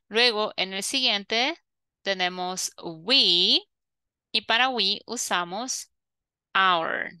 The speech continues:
¿Ok? Y en el siguiente tenemos they. Para they vamos a usar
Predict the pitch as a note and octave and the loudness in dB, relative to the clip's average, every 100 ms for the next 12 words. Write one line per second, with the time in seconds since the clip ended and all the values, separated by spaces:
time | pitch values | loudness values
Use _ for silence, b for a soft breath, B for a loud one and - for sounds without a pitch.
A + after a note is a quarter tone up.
0 | _ _ _ _ _ _ _ _ - A#3 | _ _ _ _ _ _ _ _ -4 -2
1 | E4+ _ _ _ _ _ _ _ _ _ | -2 _ _ _ _ _ _ _ _ _
2 | _ _ _ _ _ _ _ _ _ _ | _ _ _ _ _ _ _ _ _ _
3 | _ A#3+ B3+ C#4 C#4 A3 G#3+ G#3+ D4 C4 | _ 4 6 6 4 0 0 0 0 0
4 | G#3+ A3 G#3 F#3+ F3+ F3+ F3+ - - E3+ | 0 -2 -4 -4 -6 -6 -4 -4 -6 0
5 | A3+ A#3 A#3+ A#3+ A3+ _ _ - G3 B3 | 4 4 2 -2 -8 _ _ -2 0 0
6 | B3 C#4+ C4+ G#3 G3 B3 G3 F#3+ F#3 F#3+ | 2 2 4 4 2 -2 -4 -4 -4 -4
7 | - A#3 - G#3 F3+ G#3 | -4 -4 -2 0 0 -2